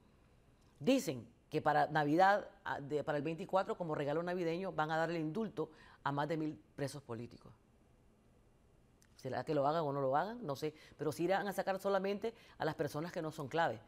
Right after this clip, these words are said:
porque los que son dirigentes, que en verdad tuvieron incidencia y tienen,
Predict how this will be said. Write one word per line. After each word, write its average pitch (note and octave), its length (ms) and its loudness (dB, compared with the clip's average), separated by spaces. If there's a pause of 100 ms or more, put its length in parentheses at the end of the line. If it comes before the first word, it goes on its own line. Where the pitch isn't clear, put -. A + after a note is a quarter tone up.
(260)
porque D3+ 240 -2
los C#3+ 100 2
que C#3+ 100 -4
son D3+ 160 -4
dirigentes, F#3 580 0 (640)
que D3+ 80 0
en C#3+ 80 2
verdad C#3 300 4
tuvieron A3 340 2
incidencia F#3+ 540 0
y C#3 80 -2
tienen, G3 480 0